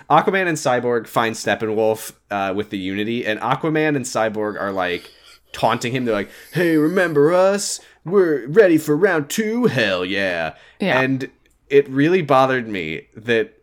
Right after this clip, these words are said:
Speaker 1: the reason they resurrected Superman was because they were so terrified of Steppenwolf's immense power.
Speaker 2: Mm-hmm.
Speaker 1: And now Cyborg and fucking Aquaman are just like,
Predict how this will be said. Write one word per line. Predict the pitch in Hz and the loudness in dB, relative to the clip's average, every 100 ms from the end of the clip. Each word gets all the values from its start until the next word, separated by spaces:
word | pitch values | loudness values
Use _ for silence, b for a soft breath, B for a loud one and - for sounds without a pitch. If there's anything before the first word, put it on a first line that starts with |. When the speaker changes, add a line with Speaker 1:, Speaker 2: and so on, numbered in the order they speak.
| _ _ _ | _ _ _
Speaker 1:
the | 120 110 120 | -10 -8 -6
reason | 120 131 156 | -4 -4 2
they | 151 | 2
resurrected | 143 131 139 135 135 | 4 2 0 -2 -4
Superman | - 123 120 117 | -6 -6 -4 -4
was | 110 113 | -6 -8
because | 110 117 | -10 -8
they | 117 | -4
were | 110 107 | -4 -4
so | - - - 123 131 | -6 -4 0 0 0
terrified | 135 123 113 113 107 101 98 | -2 -2 0 0 0 -2 -4
of | |
Steppenwolf's | - 110 107 113 107 101 | -6 -4 -4 -4 -4 -4
immense | 110 107 101 104 - | -6 -4 -6 -6 -6
power. | 104 95 92 90 B B | -2 -2 -2 -4 B B
Speaker 2:
Mm-hmm. | 254 247 | 6 8
Speaker 1:
And | - | 8
now | 175 269 | 4 0
Cyborg | 269 190 202 233 233 226 | 0 2 2 2 2 2
and | 214 196 - - 156 | 0 -2 -12 -20 -6
fucking | 196 202 196 | -4 -2 0
Aquaman | 147 180 196 160 156 147 143 | 2 2 0 0 0 0 2
are | 139 143 | 0 0
just | 151 147 | 0 -2
like, | 147 139 | 0 0